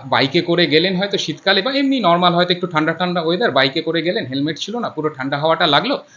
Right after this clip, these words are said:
এবং তারপরে ব্যথা শুরু হলো। তো এই ঘটনাক্রমেই কিন্তু দেখা যায় যে পেশেন্ট ভেবে নিল তাহলে তো আমার সারা মুখে ঠান্ডা লেগেছে, so সাইনাসেই এই ঠান্ডাটা গেছে এবং সাইনাসে ঠান্ডাটা বসে গেছে এবং সাইনোসাইটিস হয়েছে। But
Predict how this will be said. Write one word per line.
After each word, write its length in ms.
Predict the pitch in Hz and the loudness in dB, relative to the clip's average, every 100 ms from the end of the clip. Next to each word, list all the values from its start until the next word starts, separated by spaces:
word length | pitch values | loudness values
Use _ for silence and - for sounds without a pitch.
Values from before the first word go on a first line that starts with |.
| _ | _
এবং 160 | 175 233 | -6 0
তারপরে 320 | 147 135 165 | 2 2 2
ব্যথা 240 | 117 120 117 | 0 -2 -6
শুরু 200 | 113 98 | -10 -14
হলো। 140 | 95 - _ _ _ _ _ | -14 -20 _ _ _ _ _
তো 60 | - - | -14 2
এই 160 | 170 | 2
ঘটনাক্রমেই 680 | 175 151 202 214 208 220 226 | 2 -2 2 0 0 0 0
কিন্তু 260 | 233 196 190 | 2 0 2
দেখা 240 | 147 160 | 2 2
যায় 240 | 151 226 - _ | 0 0 -2 _
যে 180 | 147 147 | -4 0
পেশেন্ট 320 | 151 147 151 | 0 0 0
ভেবে 180 | 147 160 | 0 0
নিল 200 | 170 202 | 0 0
তাহলে 180 | 156 151 | 0 2
তো 80 | |
আমার 120 | 156 165 | 0 0
সারা 260 | - 147 | 0 0
মুখে 220 | 151 147 | 0 -2
ঠান্ডা 280 | 165 135 147 | -6 -4 -2
লেগেছে, 420 | 202 269 277 165 - _ _ 151 | 0 -2 -2 -4 -4 _ _ -4
so 60 | 139 131 101 - 139 | -2 -2 -4 -8 -6
সাইনাসেই 580 | 151 156 156 180 170 | 0 0 2 0 0
এই 80 | 156 | 0
ঠান্ডাটা 380 | 135 139 151 160 | -2 0 0 2
গেছে 280 | 156 160 269 | 0 0 -2
এবং 140 | 233 | -4
সাইনাসে 380 | 170 147 139 147 | -2 0 0 -4
ঠান্ডাটা 300 | 139 131 165 | -6 -2 0
বসে 280 | 180 135 170 | 0 -2 0
গেছে 160 | 185 | 0
এবং 80 | 269 | -2
সাইনোসাইটিস 580 | 196 131 120 104 101 98 | -2 -2 -2 -8 -14 -18
হয়েছে। 200 | 95 - _ _ _ _ _ - | -20 -20 _ _ _ _ _ -4
But 100 | 180 | -4